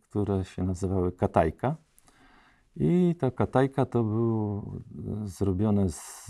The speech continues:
desek takie siedzisko z drążkiem, za który się trzymało, a od spodu były przykręcone łyżwy,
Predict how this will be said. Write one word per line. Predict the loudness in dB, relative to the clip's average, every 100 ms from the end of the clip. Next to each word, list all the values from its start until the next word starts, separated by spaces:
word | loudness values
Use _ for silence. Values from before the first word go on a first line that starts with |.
| 2
desek | 2 2 -2 -2
takie | -4 -2
siedzisko | -6 -2 0 0 -2 0 2 2 -2 -8
z | -6 -2 0 2 2 0 -2 -6 -6
drążkiem, | 2 6 6 4 2 2 2 -4
za | -8 -6
który | 0 2 2
się | -2
trzymało, | -8 -6 -2 0 2 2 0 _ _ -20 -18 -18 -6
a | 0 2
od | 2
spodu | 0 4 4 4
były | 6 6 6
przykręcone | 2 0 -2 2 0 0 2 2 2 0 -6 _ _ -20 -20 0
łyżwy, | 6 8 8 4 4 4